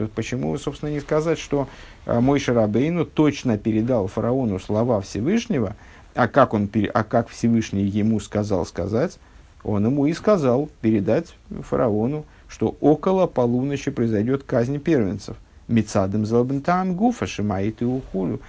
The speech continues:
И, э, сказать, что, э, причина, по которой, и объяснить, э, точно так же, на самом деле. Всё остальное объяснить точно так же.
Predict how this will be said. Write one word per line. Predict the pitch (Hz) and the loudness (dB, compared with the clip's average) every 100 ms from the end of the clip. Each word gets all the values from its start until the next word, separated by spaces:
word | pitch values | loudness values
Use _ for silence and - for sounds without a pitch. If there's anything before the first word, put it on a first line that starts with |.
| - - | -20 -2
И, | 123 120 107 92 82 - | 4 6 6 2 0 -4
э, | - 101 85 78 - | -4 -4 -4 -6 -10
сказать, | - 104 101 101 95 | -4 -2 0 0 -2
что, | - - 104 101 98 - - - - - - | -6 -2 0 0 -4 -8 -20 -20 -20 -20 -20
э, | - - - 110 - 120 120 | -14 -10 -6 -6 -6 -6 -6
причина, | - 135 135 - 180 139 98 | 0 0 0 2 2 4 2
по | 107 | 0
которой, | 98 110 110 127 104 | 2 2 4 2 2
и | - | 2
объяснить, | 123 120 120 113 - 147 233 240 - - - - - - | 2 4 2 0 0 -2 0 -2 -8 -20 -20 -20 -18 -6
э, | 95 92 | -4 -2
точно | 113 104 156 | 0 0 -2
так | 170 233 240 | 0 0 2
же, | 120 | -2
на | 104 | -2
самом | 101 104 101 | -4 -4 -2
деле. | 92 | -2
Всё | - 165 | 2 2
остальное | - 143 185 233 | 4 2 4 2
объяснить | 151 104 135 147 | 0 0 -2 -4
точно | - 170 185 | -4 -4 -4
так | 180 214 185 | -2 0 0
же. | 147 | -2